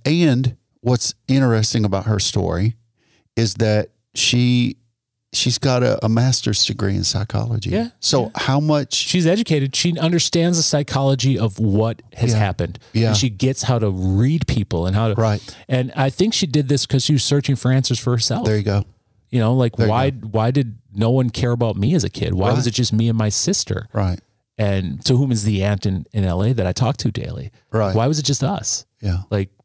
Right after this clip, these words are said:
Speaker 2: uh, so she, her, in her pursuit of answers for herself, she ended up becoming a very successful, uh, a very successful, uh, professional.
Speaker 1: Mm.
Speaker 2: And to which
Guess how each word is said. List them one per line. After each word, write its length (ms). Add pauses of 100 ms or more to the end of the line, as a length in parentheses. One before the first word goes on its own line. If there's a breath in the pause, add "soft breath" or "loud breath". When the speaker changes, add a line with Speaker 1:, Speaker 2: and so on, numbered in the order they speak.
(520)
Speaker 2:
uh, 100
so 300
she, 180
her, 160
in 140
her 160
pursuit 640
of 160
answers 400
for 200
herself, 540
she 320 (540 soft breath)
ended 220
up 100
becoming 320
a 40
very 220
successful, 840 (640)
uh, 360 (840)
a 120
very 240
successful, 720
uh, 120
professional. 640 (460)
Speaker 1:
Mm. 100
Speaker 2:
And 300
to 100
which 380